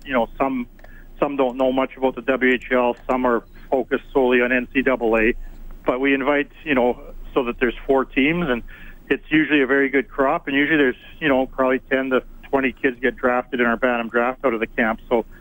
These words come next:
it was a good camp. It's been in Anaheim for a number of years. You know, whether it needs to be moved around or not,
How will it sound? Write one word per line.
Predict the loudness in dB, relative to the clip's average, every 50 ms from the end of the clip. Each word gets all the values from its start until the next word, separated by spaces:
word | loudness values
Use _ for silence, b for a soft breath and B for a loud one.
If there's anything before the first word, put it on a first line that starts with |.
| B B B B B B
it | 2 2
was | 2 4 2
a | 0
good | 0 0 0 0 0 -2
camp. | 0 0 0 0 -2 -4 -4 -4
It's | -4 -4
been | -2 -2 0 2
in | 2 0 0 -4 -4
Anaheim | -4 -2 -2 0 0 0 0 0 -2 -2 0
for | 0 0
a | 2
number | 2 0 2 2 2 2
of | 2
years. | 2 2 2 2 2 -2 -6 -8
You | -4
know, | -2 0
whether | 2 2 2 2 0
it | -2
needs | -6 -12 -16 -18
to | -6 -2
be | 0 2
moved | 4 4 2 2 2 2
around | 2 4 2 2 0 0 0
or | 0
not, | 0 0 0 -2